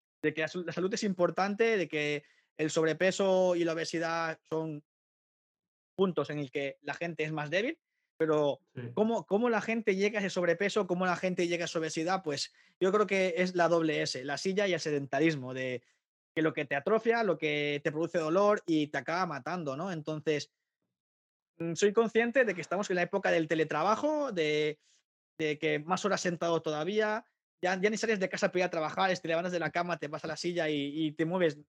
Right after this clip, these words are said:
Speaker 1: n-, ni, ni veinte metros. Es imposible prácticamente ahora para quien te esté teletrabajando desde casa. Y algunos tips
Speaker 2: Así es,
Speaker 1: para,
Speaker 2: sí.
Speaker 1: para las personas que, que por trabajo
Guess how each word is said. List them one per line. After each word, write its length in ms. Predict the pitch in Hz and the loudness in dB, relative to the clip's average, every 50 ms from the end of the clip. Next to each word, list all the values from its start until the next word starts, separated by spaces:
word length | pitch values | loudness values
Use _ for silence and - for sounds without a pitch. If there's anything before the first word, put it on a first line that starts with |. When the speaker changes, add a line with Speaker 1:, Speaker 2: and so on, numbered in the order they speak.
| _ 165 | _ -14
Speaker 1:
n-, 140 | 175 175 - | -14 -12 -10
ni, 280 | 175 170 175 170 175 - | -8 -6 -4 -4 -4 -6
ni 160 | - 165 165 165 | -4 -2 0 0
veinte 260 | 175 180 175 175 156 | 0 0 0 0 2
metros. 340 | 175 202 196 202 220 262 - - - _ _ _ _ | 2 2 2 2 0 -2 -4 -8 -18 _ _ _ _
Es 120 | - 160 165 | -2 -2 -2
imposible 420 | 175 160 151 151 160 180 185 196 | -2 -2 -2 0 2 4 4 4
prácticamente 560 | 185 170 165 160 160 156 156 160 156 156 151 | 2 2 0 0 -2 -2 -2 -4 -4 -4 -2
ahora 180 | 151 160 185 185 | -2 0 0 0
para 180 | 185 160 147 143 | 0 -2 -4 -4
quien 180 | 147 143 139 | -6 -6 -6
te 60 | 143 139 | -8 -6
esté 160 | - - 160 | -4 -4 -2
teletrabajando 640 | 156 151 147 147 147 143 143 139 139 - 156 147 143 | -2 -2 -4 -4 -4 -4 -4 -4 -4 -6 -6 -4 -4
desde 260 | 143 139 135 143 139 | -4 -4 -4 -4 -2
casa. 320 | - 180 190 - 269 311 _ _ _ _ _ _ _ | -2 -2 -2 -2 -4 -8 _ _ _ _ _ _ _
Y 60 | - | 0
algunos 400 | 165 170 175 202 226 247 247 - | 2 2 4 4 2 2 0 -2
tips 140 | - - - 156 | -4 -6 -6 -4
Speaker 2:
Así 40 | 127 | -2
es, 60 | 123 | 0
Speaker 1:
para, 320 | 190 180 175 170 165 165 160 | 2 2 4 2 2 0 -2
Speaker 2:
sí. 40 | 117 - - _ _ _ | -4 -10 -20 _ _ _
Speaker 1:
para 180 | - 180 175 165 | 2 2 4 2
las 140 | 170 170 - | 2 0 -2
personas 420 | - 180 170 160 185 202 220 214 | -2 -4 -2 -2 -2 -2 -2 -4
que, 300 | - - 185 170 160 156 _ _ _ _ _ _ _ _ _ - | -4 -2 -2 0 -2 -2 _ _ _ _ _ _ _ _ _ -2
que 80 | 180 | 0
por 200 | 160 165 175 165 156 | 2 2 2 2 2
trabajo 640 | 185 160 160 170 190 214 214 - 339 370 359 - | 0 -2 0 0 0 0 0 0 -2 -2 -4 -8